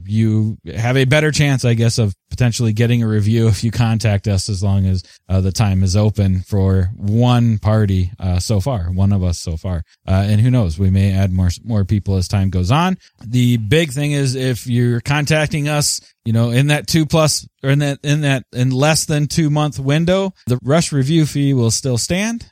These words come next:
Uh, I've talked to Matthew about that as well. Uh, so it's, it's just, you'll, you'll have more options, but all of the normal policies that you kinda see on our website will still stand. So that's kinda what that means.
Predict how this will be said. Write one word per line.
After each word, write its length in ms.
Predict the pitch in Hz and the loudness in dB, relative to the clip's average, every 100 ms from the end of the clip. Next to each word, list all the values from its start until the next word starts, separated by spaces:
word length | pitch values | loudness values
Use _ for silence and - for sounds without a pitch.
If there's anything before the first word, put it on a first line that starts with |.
| - | -2
Uh, 380 | 107 104 104 98 | 0 2 2 0
I've 120 | 98 | -2
talked 260 | 120 113 - | -2 -2 -2
to 160 | 107 | 0
Matthew 400 | 104 113 117 120 | 2 2 0 0
about 220 | 110 107 98 | 2 0 0
that 180 | 113 | 0
as 160 | 113 98 | 2 0
well. 340 | 104 143 156 - - | 0 0 -2 -8 -10
Uh, 260 | - 107 107 | 0 2 2
so 300 | 104 110 110 | 2 0 0
it's, 280 | 113 - - | 0 -4 -6
it's 200 | 139 127 | -4 -2
just, 280 | 131 160 - | 0 0 2
you'll, 220 | 151 151 | 0 0
you'll 140 | 143 147 | 0 2
have 200 | 165 147 | 2 2
more 200 | 139 131 | 2 0
options, 580 | 127 135 - 135 131 110 | 2 0 0 -2 0 0
but 320 | 113 113 110 | 0 0 0
all 280 | - 135 135 | -2 0 2
of 180 | 135 117 | 2 2
the 400 | 123 123 120 117 | 2 2 2 2
normal 320 | 117 123 123 | 2 2 0
policies 540 | 120 113 110 110 104 98 | 0 0 0 0 -2 0
that 80 | |
you 140 | 98 104 | -2 -2
kinda 260 | 104 101 | 0 0
see 220 | 101 101 98 | 0 0 0
on 140 | 98 | 2
our 160 | 92 92 - - | 0 -2 -4 -4
website 400 | 92 80 87 80 | -4 -4 -6 -6
will 240 | 80 80 | -6 -6
still 300 | - - 85 | -8 -8 -8
stand. 460 | - 71 78 76 76 | -6 -8 -6 -6 -10
So 200 | - 85 | -8 -4
that's 200 | 95 - | -4 -2
kinda 180 | 120 113 | -4 -2
what 100 | 107 | -2
that 140 | 113 | -4
means. 300 | 120 147 160 | -2 -4 -6